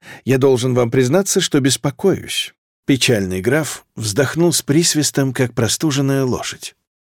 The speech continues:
"Моя юная родственница стала еще более несдержанной. Будет печально, если встреча матери и дочери закончится ссорой".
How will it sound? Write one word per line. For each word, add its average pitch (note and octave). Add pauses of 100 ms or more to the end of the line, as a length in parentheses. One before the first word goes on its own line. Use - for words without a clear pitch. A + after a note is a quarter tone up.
(260)
"Моя G#2
юная G2+
родственница - (260)
стала A#2+
еще B2
более C3+
несдержанной. C#3+ (460)
Будет A#2
печально, C3+
если A#2
встреча C#3
матери B2+
и A2+
дочери D#3+ (200)
закончится D3+
ссорой". -